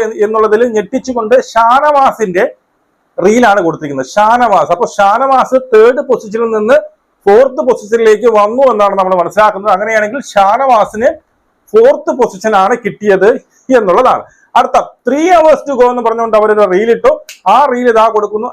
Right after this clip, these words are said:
അതിനകത്ത് എന്താണ്, അതിനകത്ത് കൃത്യമായിട്ട് നെവിനാണ്, നെവിനാണ് three hours to go എന്ന് പറയുന്ന റീൽസിൽ നെവിന്റെ ഫോട്ടോയാണ് കൊടുത്തിരിക്കുന്നത്. ഇനി കുറച്ചു മുമ്പേ അനീഷ്, ആ, ഈ two hours to go എന്ന് പറഞ്ഞുകൊണ്ടൊരു റീൽ ഇട്ടിട്ടുണ്ട്. അതിനകത്ത് സെക്കൻഡ് പൊസിഷൻ,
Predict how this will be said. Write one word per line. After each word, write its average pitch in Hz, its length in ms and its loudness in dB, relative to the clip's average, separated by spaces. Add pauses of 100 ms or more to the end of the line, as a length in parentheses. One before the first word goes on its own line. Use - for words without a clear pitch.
അതിനകത്ത് 233 540 0 (320)
എന്താണ്, 220 200 0 (120)
അതിനകത്ത് 226 340 0
കൃത്യമായിട്ട് 226 540 0 (500)
നെവിനാണ്, 226 500 2 (280)
നെവിനാണ് 233 420 0 (140)
three 226 240 0
hours 233 340 2
to 214 140 -2
go 208 80 4 (100)
എന്ന് 202 180 -4
പറയുന്ന 196 400 0
റീൽസിൽ 190 340 -2 (200)
നെവിന്റെ 240 420 0
ഫോട്ടോയാണ് 196 520 0
കൊടുത്തിരിക്കുന്നത്. 190 500 -4 (400)
ഇനി 302 120 2 (1000)
കുറച്ചു 202 340 2
മുമ്പേ 233 220 2 (540)
അനീഷ്, 254 420 -2
ആ, - 20 4 (120)
ഈ - 20 2 (200)
two 269 200 2
hours 277 320 2
to 254 140 -4
go 240 60 4 (180)
എന്ന് 220 180 -2
പറഞ്ഞുകൊണ്ടൊരു 208 560 0
റീൽ 202 180 2
ഇട്ടിട്ടുണ്ട്. 190 340 -4
അതിനകത്ത് 208 380 0 (380)
സെക്കൻഡ് 269 380 -2
പൊസിഷൻ, 214 340 -2